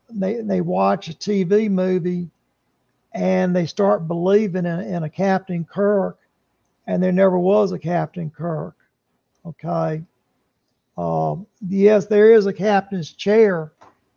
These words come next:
and it's open to the best man or best woman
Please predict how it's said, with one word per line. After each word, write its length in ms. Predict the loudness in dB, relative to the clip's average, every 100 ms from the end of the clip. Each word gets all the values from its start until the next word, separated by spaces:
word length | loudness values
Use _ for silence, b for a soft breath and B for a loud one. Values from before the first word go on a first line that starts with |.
| -8
and 80 | -6
it's 160 | -4
open 380 | 2 2 2 -2
to 80 | -6
the 100 | -6
best 460 | -4 -2 -2 -4 -4
man 440 | -2 0 0 -2
or 140 | -4
best 400 | -4 -2 -4 -4
woman 520 | -6 -2 0 -2 -4